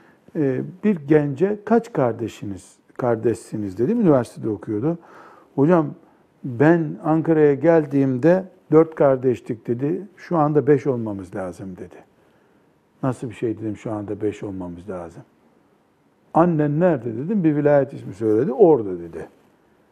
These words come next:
"E peki." dedim, "Nasıl senin haberin yoktu?" "Hocam," dedi, "ben iki sene oldu gitmedim." dedi. "Telefonla kardeşin oldu dediler bana ama hiç görmedim kardeşimi." dedi. Dedim, "Olmaz.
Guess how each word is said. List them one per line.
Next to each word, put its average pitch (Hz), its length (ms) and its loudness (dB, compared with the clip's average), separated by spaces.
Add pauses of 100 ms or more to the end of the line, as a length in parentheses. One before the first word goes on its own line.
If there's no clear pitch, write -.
(480)
"E - 120 -18
peki." 123 320 0
dedim, 127 320 -2 (680)
"Nasıl 196 200 4
senin 147 240 -2
haberin 117 380 -6
yoktu?" 104 320 -8 (300)
"Hocam," 165 260 0
dedi, 120 120 -8
"ben 143 120 -4
iki 139 220 -4
sene 147 240 -4
oldu 127 260 -4
gitmedim." 123 640 -4
dedi. 147 280 -2 (400)
"Telefonla 160 560 2
kardeşin 143 440 0
oldu 143 300 -2
dediler 147 380 0
bana 143 180 2
ama 147 120 0
hiç 147 120 -6
görmedim 123 440 0
kardeşimi." 101 520 -12
dedi. 82 380 -20 (2000)
Dedim, 131 240 -6
"Olmaz. 110 520 -4